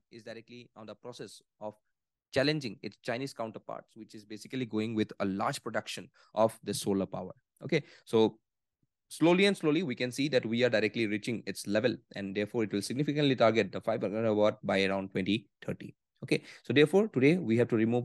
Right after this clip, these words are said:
all these bottlenecks, which is directly coming up in the place of solar power. So therefore, this was in news. Coming to the next one, decline in rainfall can affect Brahmaputra Basin.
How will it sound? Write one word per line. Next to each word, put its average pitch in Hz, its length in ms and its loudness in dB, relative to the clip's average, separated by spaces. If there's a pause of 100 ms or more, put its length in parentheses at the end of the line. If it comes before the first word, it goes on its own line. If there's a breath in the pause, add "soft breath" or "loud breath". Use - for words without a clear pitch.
all 127 140 6
these 151 160 2
bottlenecks, 113 500 0
which 101 160 -10
is 107 80 -4
directly 98 300 -2
coming 117 260 0
up 113 220 -6 (180 soft breath)
in 113 280 -2
the 101 100 0
place 92 260 0
of 127 100 -2
solar 90 260 -2
power. - 280 -12 (140)
So - 120 -12
therefore, 117 360 0 (200)
this 95 160 -8
was 113 280 -2 (180)
in 120 220 -2 (120)
news. - 440 -14 (760 soft breath)
Coming 160 240 6
to 180 60 2
the 160 80 8
next 165 220 4
one, 196 160 6
decline 170 300 6
in 180 80 2
rainfall 160 360 4
can 151 200 0
affect 139 240 0
Brahmaputra 143 420 0
Basin. 185 400 -2